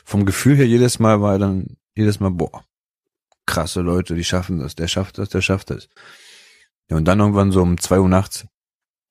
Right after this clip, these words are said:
kam dann doch der Anruf, ähm, ja, die ganzen Blutungen, dieses ganze, ähm, dünne Blut kann nicht mehr gerinnen, läuft nur noch überall drin im Körper rum,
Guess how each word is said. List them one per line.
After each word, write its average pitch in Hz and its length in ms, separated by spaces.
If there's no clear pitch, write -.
kam 85 180
dann 85 140
doch 87 120
der 76 140
Anruf, 92 440
ähm, 80 460
ja, 82 100
die 82 80
ganzen 85 300
Blutungen, 82 520
dieses 78 320
ganze, 82 600
ähm, 80 520
dünne 85 240
Blut 87 380
kann 90 200
nicht 85 140
mehr 175 120
gerinnen, 90 460
läuft 87 300
nur 87 80
noch 82 100
überall 78 420
drin 85 240
im 82 360
Körper 85 300
rum, 87 380